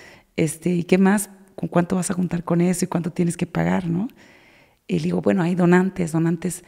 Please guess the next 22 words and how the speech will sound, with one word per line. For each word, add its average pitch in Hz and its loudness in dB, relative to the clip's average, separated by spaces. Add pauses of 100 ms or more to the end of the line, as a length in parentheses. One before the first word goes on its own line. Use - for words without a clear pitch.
(260)
empresarios, 175 -2
empresarias 185 -6
comprometidos 175 -2 (300)
que 190 -2
donan. 190 -2 (360)
Bueno, 196 2
¿y 180 0
cuánto 180 -4
te 196 -2
donan 185 -2
esas 175 -10
personas, 165 -4
no? 165 -4
En 160 -8
general, 175 -4 (580)
mm, 170 -4
dieciséis, 185 -4
diecisiete 170 -6
mil 170 -4
pesos 185 -6
mensuales. 185 -6 (600)
Este, 156 -6